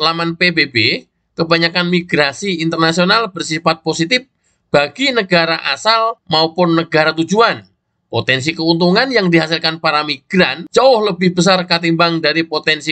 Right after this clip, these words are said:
keuntungan perdagangan bebas internasional, terutama untuk negara-negara berkembang.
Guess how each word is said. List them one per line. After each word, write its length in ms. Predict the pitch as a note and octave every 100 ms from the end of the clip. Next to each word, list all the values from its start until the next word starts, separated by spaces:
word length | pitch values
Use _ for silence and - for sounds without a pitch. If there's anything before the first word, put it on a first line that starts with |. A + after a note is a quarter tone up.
| C#3+
keuntungan 480 | D3+ C#3+ D3 D3 C#3+
perdagangan 560 | C#3+ C#3 C3 D3 C#3
bebas 320 | C#3 C#3+ C#3
internasional, 800 | C#3 C3+ C3 B2 C3+ F#3 B2+ F#2+ _ _
terutama 640 | A#3+ A3 F#3+ F#3 F#3 F#3
untuk 480 | E3+ E3 E3 D#3+ -
negara-negara 720 | D#3 C3+ C#3+ C#3+ C#3+ C3+ C#3
berkembang. 400 | C3+ D#3+ E3 G2+